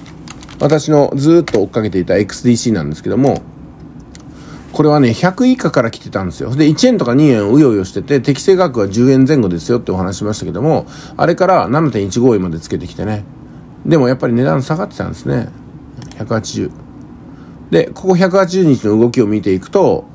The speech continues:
お、十円を超えた時期はあったんですけどもね。それからマックスっていうと、誕生してから今までの動きです。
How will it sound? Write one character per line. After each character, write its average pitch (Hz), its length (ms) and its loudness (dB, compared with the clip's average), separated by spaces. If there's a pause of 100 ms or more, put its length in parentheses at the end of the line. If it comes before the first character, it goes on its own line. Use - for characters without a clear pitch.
お、 98 200 -4
十 160 220 4
円 190 160 4
を 175 60 2
超 185 120 2
え 180 40 2
た 175 120 0
時 170 120 -4
期 139 80 2
は 101 100 2
あ - 20 -2
っ 98 40 -14
た 85 120 -10
ん 85 60 -10
で 82 60 -12
す - 60 -20
け - 60 -14
ど - 60 -10
も - 80 -10
ね。 110 240 -4
そ 147 80 -2
れ 156 60 2
か 156 60 4
ら 151 40 4
マ 170 140 2
ッ - 20 -4
ク - 160 -12
ス - 100 -10
っ - 40 -10
て - 140 -4
い - 40 2
う 196 60 0
と、 147 200 2
誕 147 240 2
生 143 140 4
し 135 80 -8
て 156 100 0
か 104 80 -2
ら 80 140 -4 (460)
今 123 140 4
ま 120 100 4
で 104 80 0
の 90 120 0
動 85 120 -2
き - 80 -12
で 85 100 -6
す。 - 200 -20